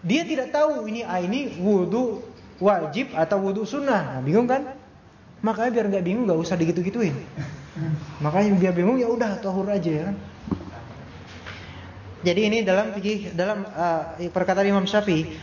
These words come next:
"Li'annahu ma'un qad tuwuddi'a bihi," kata Imam Syafi'i. Karena air tersebut tadi yang ngucur adalah air yang telah diwudukan dengannya. Air bekas. Salbi, berarti negatif.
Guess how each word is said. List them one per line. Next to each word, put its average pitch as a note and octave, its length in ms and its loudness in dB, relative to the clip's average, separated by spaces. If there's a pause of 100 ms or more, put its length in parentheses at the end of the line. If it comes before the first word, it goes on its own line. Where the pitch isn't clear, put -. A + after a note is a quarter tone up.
(120)
"Li'annahu C4 640 0
ma'un B3 640 0
qad B3 320 0
tuwuddi'a A#3 560 4
bihi," A3 480 0
kata C#3 160 4
Imam C#3+ 240 2
Syafi'i. F#3 560 2
Karena A#3 640 0
air D4 240 0
tersebut C4 320 -2
tadi B3+ 240 2
yang A#3+ 80 0
ngucur B3 400 0
adalah G#3 480 2
air B3+ 320 2
yang A3+ 240 2
telah A3+ 400 -2
diwudukan G3 720 2
dengannya. A#3 480 2 (400)
Air A3+ 240 2
bekas. - 560 -2 (1040)
Salbi, A#3 720 0
berarti F3+ 240 0
negatif. A#3+ 400 2